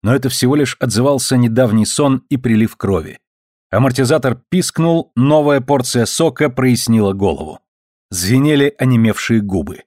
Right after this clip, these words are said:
Филипп уже не мог оторвать головы от подголовника. Он сам стал кораблем, или корабль стал им.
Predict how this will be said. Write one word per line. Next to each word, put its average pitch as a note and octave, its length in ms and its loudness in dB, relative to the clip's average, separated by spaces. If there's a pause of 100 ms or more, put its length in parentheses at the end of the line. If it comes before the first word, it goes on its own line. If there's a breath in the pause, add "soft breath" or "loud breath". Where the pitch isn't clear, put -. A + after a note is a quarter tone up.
(540)
Филипп E3+ 500 2
уже C3+ 200 0
не D#3+ 120 0
мог C#3 220 0
оторвать G#2 380 0
головы G#2 460 0
от - 140 -8
подголовника. F#2+ 760 -4 (380)
Он B2 220 2
сам A#2+ 400 0
стал F#2+ 340 -2
кораблем, G2+ 680 -2 (320)
или C3+ 200 2
корабль A#2+ 560 0
стал F#2 440 -4
им. E2 280 -8